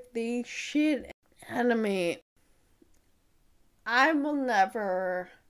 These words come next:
I'll just never touch stuff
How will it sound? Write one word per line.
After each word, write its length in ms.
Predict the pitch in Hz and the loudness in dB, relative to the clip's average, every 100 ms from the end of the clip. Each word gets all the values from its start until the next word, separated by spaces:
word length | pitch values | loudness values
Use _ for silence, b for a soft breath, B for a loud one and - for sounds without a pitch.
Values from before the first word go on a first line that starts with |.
| _ _ _ _ _ _ _ _ _ _ | _ _ _ _ _ _ _ _ _ _
I'll 320 | 208 208 196 - _ _ _ 175 202 | 0 0 0 -10 _ _ _ -10 -8
just 320 | 202 202 196 | -8 -8 -8
never 640 | 196 226 220 220 208 202 185 | -4 -2 0 0 0 -2 -4
touch 380 | - 240 220 - | -6 -6 -6 -10
stuff 520 | - - 208 202 | -18 -8 -2 -2